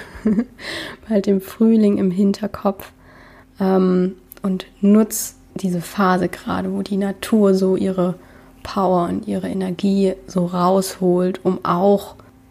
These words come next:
das für dein, auf dein Leben zu übertragen, auf deine Kommunikation zu übertragen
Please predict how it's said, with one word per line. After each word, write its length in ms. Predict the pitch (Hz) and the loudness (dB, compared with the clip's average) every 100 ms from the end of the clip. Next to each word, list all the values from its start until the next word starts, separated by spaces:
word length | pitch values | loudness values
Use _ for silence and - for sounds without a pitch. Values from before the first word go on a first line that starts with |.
| - | -2
das 220 | 214 208 | 0 0
für 140 | - | -2
dein, 400 | 185 185 226 247 - | 0 2 2 0 -2
auf 160 | - - | -6 -4
dein 240 | 185 196 | 0 2
Leben 460 | 196 180 220 220 185 | 4 4 4 2 0
zu 160 | - | -2
übertragen, 580 | 190 180 - - 214 196 | 0 -2 -2 -4 0 0
auf 140 | 175 - | 0 0
deine 240 | 190 185 | 0 0
Kommunikation 840 | - 185 185 190 202 - 220 220 | 0 0 0 -4 -6 0 4 4
zu 100 | - | 2
übertragen 800 | 190 180 - - 190 165 165 175 | -2 -2 -4 -4 0 0 0 -4